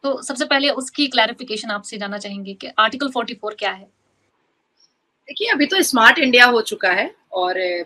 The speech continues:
Speaker 2: बच्चे, बूढ़े, जवान, हर किसी को smartphone चलाना आता है, पर मुझे बहुत डर लगता है जो Google से वकालत सीखते हैं।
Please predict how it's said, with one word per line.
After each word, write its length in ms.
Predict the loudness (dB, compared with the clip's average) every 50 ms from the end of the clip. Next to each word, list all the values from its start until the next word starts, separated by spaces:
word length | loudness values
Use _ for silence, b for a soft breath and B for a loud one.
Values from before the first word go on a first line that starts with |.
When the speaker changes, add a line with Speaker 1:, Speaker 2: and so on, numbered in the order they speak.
| -6
Speaker 2:
बच्चे, 280 | -6 -6 -4 -4 -6 -4
बूढ़े, 360 | -2 0 2 4 4 2 2
जवान, 460 | 0 -2 -2 0 4 4 4 4 2 -4 _ -16 -8
हर 180 | -2 0 0 0
किसी 300 | -2 -8 -6 -6 -6 -4
को 400 | 0 0 2 2 0 -2 -4 _ -10
smartphone 720 | -10 -6 0 2 4 4 4 2 -4 -8 -8 -6 -6 -6 -6
चलाना 560 | -4 -2 0 0 0 0 -2 -2 -4 -4 -4 -2
आता 260 | 0 0 2 4 4 4
है, 340 | 4 2 -2 -4 -6 -8 _ _ _ _ _ _ _ _ _ _ _ _ _ _ -2
पर 100 | 0 0
मुझे 220 | 0 0 0 -2
बहुत 220 | -2 2 4 4 4
डर 200 | 4 4 2 4
लगता 320 | 2 2 2 4 6 6
है 100 | 6 6
जो 160 | 4 -2 -8
Google 360 | -6 -4 -6 -2 0 0 0
से 280 | 0 0 2 2 2 2
वकालत 420 | 0 -2 0 2 2 2 0 -2 -4
सीखते 400 | -2 -2 -2 -2 _ _ -8 -8
हैं। 220 | -8 -8 -8 -16